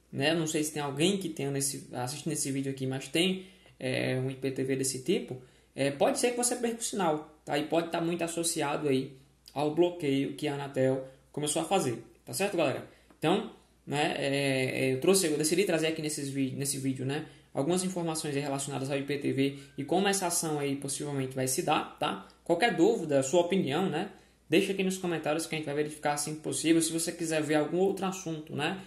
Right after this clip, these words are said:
é, eu vou trazer um vídeo posteriormente aí de como isso pode impactar na, no provedor, né, em vista que o provedor vai receber a solicitação da Anatel e ela vai ter que executar,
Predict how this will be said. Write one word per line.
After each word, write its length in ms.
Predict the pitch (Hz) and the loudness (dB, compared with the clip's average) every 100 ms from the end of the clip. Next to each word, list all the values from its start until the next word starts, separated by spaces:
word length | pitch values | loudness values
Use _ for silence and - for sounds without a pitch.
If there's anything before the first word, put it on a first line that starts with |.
| - - - | -18 -20 -8
é, 220 | 139 139 | 0 2
eu 40 | 139 | 4
vou 80 | 170 | 4
trazer 220 | 175 180 | 4 2
um 80 | 170 | 2
vídeo 180 | 175 | 0
posteriormente 560 | 165 160 156 156 151 151 | -2 -2 0 0 0 0
aí 80 | 147 | 0
de 60 | |
como 200 | - 185 | 2 0
isso 140 | 202 - | 0 0
pode 220 | 170 170 | -2 -2
impactar 480 | - 165 - 135 160 | -4 -6 -4 -2 -2
na, 200 | 147 131 | 0 -2
no 140 | 147 | -2
provedor, 480 | 208 226 196 185 220 | 0 0 2 2 2
né, 200 | 190 269 - - - | 2 -2 -8 -12 -4
em 60 | 185 | 0
vista 180 | 190 | 0
que 100 | 196 | -2
o 40 | 165 | 0
provedor 320 | 185 170 165 | 2 2 2
vai 100 | 156 | 0
receber 640 | 160 160 151 143 131 - - _ | 0 -2 0 2 0 -2 -16 _
a 100 | 135 | -4
solicitação 600 | - 151 147 - 147 147 | -2 0 -2 -4 -4 -4
da 100 | 143 | 0
Anatel 360 | 151 170 - 185 | 0 0 2 2
e 40 | |
ela 120 | 233 220 | 2 0
vai 120 | 220 | 0
ter 120 | 190 | -2
que 100 | 190 | 0
executar, 720 | 185 190 - - 147 - - | -2 -2 -4 -2 -2 -2 -14